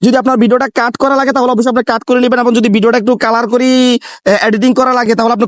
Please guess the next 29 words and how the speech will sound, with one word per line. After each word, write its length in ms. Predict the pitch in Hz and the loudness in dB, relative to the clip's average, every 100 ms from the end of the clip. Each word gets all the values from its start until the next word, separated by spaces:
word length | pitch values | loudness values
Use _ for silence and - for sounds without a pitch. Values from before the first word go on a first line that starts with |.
| 262 | 0
করে 120 | 247 233 | 0 2
নেবেন। 160 | 233 220 | 2 2
এখানে 160 | 226 233 | 0 0
সকল 180 | 226 254 240 | 0 0 0
অপশন 200 | - 247 254 | 0 0 2
দেওয়া 160 | 233 202 | 2 0
আছে। 140 | - 269 - | 0 -2 -2
তো 40 | 233 | -2
এখন 120 | 247 269 | 0 0
আমি 100 | 294 - 262 | 0 0 0
এই 60 | 233 | 0
ভয়েসটাকে 340 | 247 254 269 277 | 0 -2 0 2
মিউট 200 | 240 277 - | 4 2 0
করে 120 | 233 165 | 0 0
দিব। 120 | 117 - _ _ | 0 -4 _ _
হ্যাঁ, 160 | 233 - 214 | -2 0 0
এই 60 | 254 | 0
যে 60 | 285 - _ _ - 190 | -2 -8 _ _ 0 2
মিউট 160 | 233 - | 2 2
করার 160 | 262 214 | 0 0
জন্য 100 | 262 254 | 0 0
আমি 80 | 247 | 0
just 140 | 247 247 | -2 -2
এখানে 160 | 226 240 208 | -2 0 0
ক্লিক 160 | 233 247 | 0 0
করবো, 120 | 262 | 0
তাহলে 140 | 247 233 | 0 0
আমার 120 | 226 196 | 0 0
ভয়েসটা 280 | 202 190 | 0 0